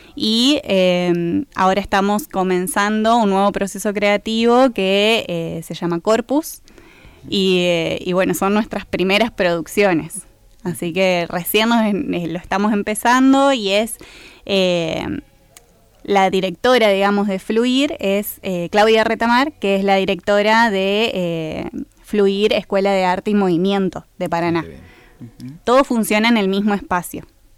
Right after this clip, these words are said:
Speaker 3: Ujú. Y, y si tú tenés que describir a, a Claudia, eh, como actriz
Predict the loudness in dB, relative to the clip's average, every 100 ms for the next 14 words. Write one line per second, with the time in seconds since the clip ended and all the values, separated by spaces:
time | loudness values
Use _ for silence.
0 | _ -20 -18 -16 -14 -14 -14 -12 -12 -10
1 | -8 -10 -8 -10 -8 -10 -8 -4 -2 0
2 | -2 -4 -12 -4 -4 -2 -4 -4 -6 -10
3 | -20 -16 -12 -12 -12 -8 -6 -4 -6 -8
4 | -8 -6 -6 -8 -12 -16